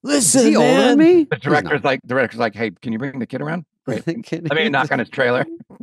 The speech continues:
Speaker 1: Did they put an effect on Ti-, Timothy's voice when
Speaker 2: Kylie
Speaker 1: he
Speaker 2: comes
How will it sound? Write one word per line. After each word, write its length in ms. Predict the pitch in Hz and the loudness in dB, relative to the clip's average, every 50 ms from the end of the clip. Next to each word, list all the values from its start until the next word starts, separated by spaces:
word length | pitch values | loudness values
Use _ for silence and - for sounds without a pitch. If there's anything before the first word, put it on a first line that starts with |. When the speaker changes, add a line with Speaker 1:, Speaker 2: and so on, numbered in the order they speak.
| - - | -4 0
Speaker 1:
Did 140 | - 180 165 | 0 2 4
they 160 | 220 269 302 | 4 4 4
put 240 | 247 - 302 330 320 | 4 2 0 0 2
an 100 | 269 226 | 2 2
effect 460 | 196 143 - - 190 202 202 - 214 | 2 2 2 2 2 2 2 0 -2
on 160 | 196 185 165 | -2 -2 -2
Ti-, 240 | - - 202 190 151 | -2 0 -2 -2 -2
Timothy's 640 | - - 190 190 185 196 175 175 185 180 170 143 123 | -4 -2 0 0 2 0 2 4 4 4 4 2 0
voice 280 | 131 147 151 160 165 175 | 0 2 2 4 4 2
when 180 | 190 196 196 - | 2 0 0 0
Speaker 2:
Kylie 100 | - - | 0 -2
Speaker 1:
he 80 | 160 | 0
Speaker 2:
comes 80 | 160 | 0